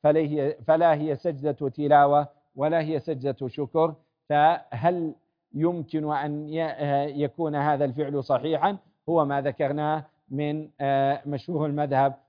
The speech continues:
وقول الجمهور، خلافاً لما نقل عن بعض الشافعية و-، آه،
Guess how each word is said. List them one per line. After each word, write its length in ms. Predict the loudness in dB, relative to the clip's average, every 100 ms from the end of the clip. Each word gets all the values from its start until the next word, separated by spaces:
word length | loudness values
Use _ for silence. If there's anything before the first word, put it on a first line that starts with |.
| _
وقول 420 | -6 0 0 0
الجمهور، 600 | -4 -4 -6 -4 -2 -4 -8 _ _
خلافاً 540 | -4 2 2 2 -6 -10 _ _ -8
لما 840 | -4 -2 -4 -6 -8 -6 -6 -6
نقل 340 | -8 -10 -2
عن 240 | -2 0 0
بعض 200 | 0 -2
الشافعية 800 | -2 -4 -2 -4 -2 0 0 -2 _ _
و-، 380 | -2 0 2 0 -4 -6
آه، 640 | -4 -2 -2 -2 -2 -4